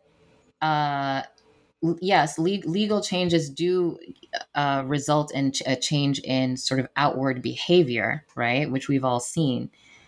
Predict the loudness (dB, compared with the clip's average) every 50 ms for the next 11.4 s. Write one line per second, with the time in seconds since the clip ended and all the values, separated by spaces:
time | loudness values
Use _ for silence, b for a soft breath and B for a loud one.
0 | b b b b -6 -2 0 2 2 0 -2 -2 -2 -4 -4 -4 -4 -2 0 0
1 | 0 0 -2 -4 -4 -2 0 0 0 0 0 0 0 0 0 0 0 0 0 0
2 | -2 -2 -4 -4 -2 0 0 2 2 2 2 2 0 -2 -6 -10 -18 b b b
3 | b b b b -8 -8 -6 -2 0 2 2 2 0 -2 -8 -16 -10 -4 0 0
4 | 2 2 0 -2 -4 -4 -2 -2 -2 -4 -6 -8 -10 -8 -4 0 0 2 2 2
5 | 0 0 0 -2 -2 -2 -2 -2 0 2 2 2 0 -2 -2 -2 -2 -2 -2 -2
6 | -2 -2 -2 -2 -2 0 0 0 0 -2 -4 -8 B B B B B B B _
7 | -6 -2 -2 0 -2 -2 -2 -2 0 0 0 0 -2 -4 -8 -16 _ _ 0 2
8 | 2 2 2 0 0 -2 -4 -8 -14 _ _ _ -2 0 0 0 0 0 0 0
9 | 0 0 -2 -2 -2 0 0 0 0 0 0 0 0 2 2 0 0 0 0 0
10 | 2 2 2 0 -4 -4 -2 0 2 2 2 2 0 0 0 0 0 -2 -6 -4
11 | -2 0 0 0 0 -2 -6 B